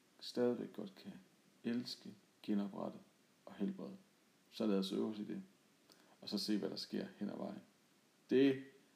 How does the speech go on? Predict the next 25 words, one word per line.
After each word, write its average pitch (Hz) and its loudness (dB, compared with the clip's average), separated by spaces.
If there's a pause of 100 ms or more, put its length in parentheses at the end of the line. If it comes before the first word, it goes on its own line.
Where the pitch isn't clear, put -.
(1500)
ja, 127 10 (260)
så - 0
lad 139 10
os 131 4
bede 170 8
om 156 8
det, 139 6
selvom 131 6
det 117 -2
kan 123 4
være 113 4
vildt 123 0
hårdt 110 2
at 101 -2
være 92 0
i. 107 -6 (380)
Jesus, 123 -2
tak 135 4
fordi, - -2 (120)
at 110 -2
du 120 0
viser 120 0
os 104 -2
en 98 -2
vej, 76 2